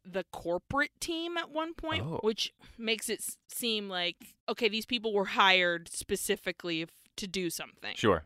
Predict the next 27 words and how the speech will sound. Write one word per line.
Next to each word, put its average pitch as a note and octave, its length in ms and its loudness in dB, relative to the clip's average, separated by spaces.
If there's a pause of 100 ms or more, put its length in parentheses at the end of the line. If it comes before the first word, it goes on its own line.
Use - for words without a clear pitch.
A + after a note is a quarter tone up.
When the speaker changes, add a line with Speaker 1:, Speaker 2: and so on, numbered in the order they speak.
Speaker 1:
And A3+ 140 2
then A#3+ 160 8
he A#3 120 -4
continues, G3+ 800 0 (140)
"Hamilton A3+ 1120 4
wants F#3 400 0
to - 140 -2
heal G#3+ 460 4
the G#3+ 160 6
wounds E3+ 640 2
it F3+ 220 -2
caused." - 580 -4
Now, A#3 160 4
they C#4 200 2 (100)
talk A#4+ 340 4
about G#4 300 6
Hamilton A#3+ 560 4
like G#3+ 180 2
we G3+ 320 0
already A3+ 400 4
know F3 240 2
what F#3+ 220 0
the F3+ 80 2
fuck E3 380 -6
that D#3+ 200 2
is. F3 460 2
Speaker 2:
No. F#2+ 320 4